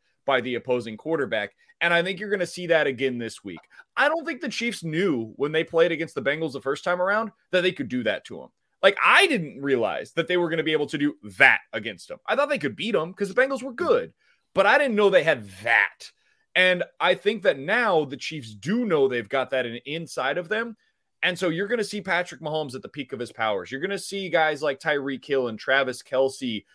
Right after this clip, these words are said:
taking this game very seriously. On the defensive side of the ball, you know they're gonna take it seriously. I think the Chiefs are their own worst enemy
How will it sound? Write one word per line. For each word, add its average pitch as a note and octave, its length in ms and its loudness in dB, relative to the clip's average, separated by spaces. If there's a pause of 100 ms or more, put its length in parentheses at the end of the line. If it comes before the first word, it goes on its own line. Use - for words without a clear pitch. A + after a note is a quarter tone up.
(100)
taking D3 380 -6
this C3+ 160 -2
game C3+ 240 -6
very B2 320 0
seriously. A2+ 800 -4
On B2+ 180 -2
the C3+ 80 -2
defensive D#3+ 480 -10
side C#3 240 -2
of C3 80 -8
the B2 60 -8
ball, A#2+ 200 2
you A2+ 140 -6
know D3 200 2
they're D3 140 2
gonna C3+ 160 -6
take C3 220 -4
it - 80 -12
seriously. A#2+ 640 -4 (280)
I F3+ 200 8
think C#4 180 0
the C#4+ 80 -2
Chiefs G#3 500 -2
are E3+ 120 8
their D#3 160 4
own D3+ 200 2
worst C3 320 2
enemy F#2+ 380 -6